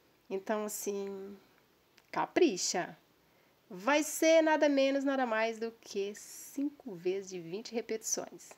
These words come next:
certo? Devagar, dois. Começa agora, três.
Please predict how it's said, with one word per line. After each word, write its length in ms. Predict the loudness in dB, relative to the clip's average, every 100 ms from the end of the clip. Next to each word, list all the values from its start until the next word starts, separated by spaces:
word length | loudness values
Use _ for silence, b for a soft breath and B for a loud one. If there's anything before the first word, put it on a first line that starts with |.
| _
certo? 680 | -8 -4 -4 -4 0 0 0 _ _ _ _ -14
Devagar, 1040 | -8 0 0 2 2 2 2 2 2 -4 B B _ -14
dois. 800 | 0 2 2 0 -10 -20 -20 -20 -20 _ -20 -20 _ _
Começa 540 | 0 2 2 0 2
agora, 680 | 0 6 8 10 10 8 4 B B B _ _ _
três. 500 | 2 2 -2 -18 -20